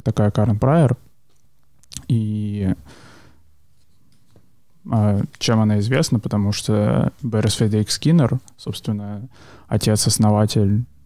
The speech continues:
э, поведенческой психологии, как мы ее знаем сегодня, писал в предисловии к, э, книге Карен Прайер, что она была пионером и что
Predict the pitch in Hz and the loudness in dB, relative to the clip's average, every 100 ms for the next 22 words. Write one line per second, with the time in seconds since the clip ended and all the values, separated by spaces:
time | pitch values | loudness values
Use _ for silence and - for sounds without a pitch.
0 | - - 101 92 104 104 104 - 110 - | -8 -2 -2 -2 -4 -2 -2 -2 -2 -4
1 | - 101 147 143 110 110 104 107 104 101 | -2 0 2 2 0 0 -4 -4 -2 -2
2 | - 110 147 147 117 - - - - - | 0 2 4 4 2 0 -10 -20 -20 -12
3 | 113 - 113 107 104 104 - 107 107 - | -6 0 2 2 2 -2 -6 -2 -2 0
4 | 104 104 104 101 104 - 135 123 127 147 | 2 4 4 2 0 -4 -2 0 -2 -4
5 | - - - - - 120 110 104 - 107 | -8 -20 -20 -20 -4 0 2 0 0 0
6 | 104 101 127 139 120 - - 110 101 101 | -2 0 0 2 2 -2 -2 -2 0 0
7 | 104 107 107 104 101 120 143 - - - | 0 0 2 2 2 0 -2 -6 -20 -20
8 | - - - - - - - - - 120 | -20 -20 -20 -20 -20 -20 -16 -16 -12 0
9 | 117 107 107 110 104 107 135 131 104 - | 2 2 2 2 2 2 2 2 0 -2
10 | 113 101 - - 104 101 104 117 - | -6 -6 -6 -2 0 0 0 0 0